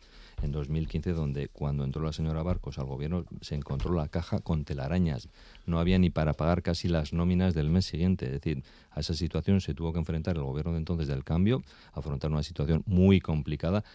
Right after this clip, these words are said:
lo había dicho Comptos, no lo decimos nosotros, lo había dicho Comptos ya en su último informe referido a las cuentas generales de Navarra del año anterior, con lo cual,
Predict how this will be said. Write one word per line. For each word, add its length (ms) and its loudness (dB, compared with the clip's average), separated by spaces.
lo 260 4
había 280 4
dicho 300 0
Comptos, 420 -2
no 80 2
lo 120 4
decimos 300 -2
nosotros, 420 -6
lo 60 -2
había 220 2
dicho 220 0
Comptos 360 -2
ya 120 -4
en 80 -2
su 120 -6
último 280 -4
informe 320 -2
referido 320 -2
a 20 2
las 160 -2
cuentas 340 0
generales 380 0
de 80 -2
Navarra 300 -2
del 100 -4
año 160 0
anterior, 420 -2
con 180 -2
lo 120 0
cual, 300 0